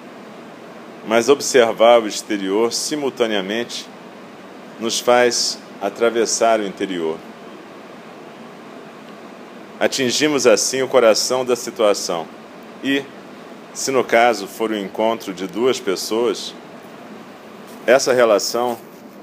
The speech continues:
será muito inspiradora, porque não veremos a outra pessoa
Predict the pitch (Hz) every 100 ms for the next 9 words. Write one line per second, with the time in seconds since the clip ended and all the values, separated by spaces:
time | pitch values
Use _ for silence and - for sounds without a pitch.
0 | - - - 120 113 110 101 123 139 139
1 | 127 135 131 117 98 92 87 - - -
2 | - - - - - - - - - -
3 | - - - - - - 113 143 151 156
4 | 143 113 135 131 104 110 98 123 135 120
5 | - 92 - 117 117 98